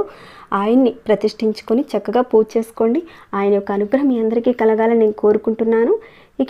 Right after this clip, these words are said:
ఈ వీడియోని ముగిస్తున్నాను. మరి ఈ వీడియో మీకు నచ్చిందండి, మీ అందరికీ ఉపయోగపడిందని నేను భావిస్తున్నాను. మరి ఈ వీడియోకి లైక్ చేయకుండా ఉంటే ఒక చిన్న లైక్ చేయండి. సబ్స్క్రైబ్ కాకుండా ఉంటే మన ఛానల్కి సబ్స్క్రైబ్ చేసుకొని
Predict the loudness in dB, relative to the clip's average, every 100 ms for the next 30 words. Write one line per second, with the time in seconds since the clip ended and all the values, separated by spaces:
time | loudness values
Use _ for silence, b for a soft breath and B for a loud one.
0 | 2 4 4 4 4 2 0 -2 0 2
1 | 2 -2 B B B 0 4 4 4 2
2 | 2 0 -2 -4 -2 -2 -6 -10 _ -4
3 | 0 0 2 2 4 2 2 2 2 2
4 | 0 0 -2 -2 -2 -2 0 0 -2 B
5 | B B 0 2 4 4 4 2 0 0
6 | -2 0 2 2 2 2 -2 0 0 2
7 | 0 -4 -4 -2 -2 -4 B B -8 -4
8 | 0 0 0 -4 0 0 0 0 0 0
9 | 0 2 0 0 -6 -2 -2 -2 -4 -4
10 | -2 -2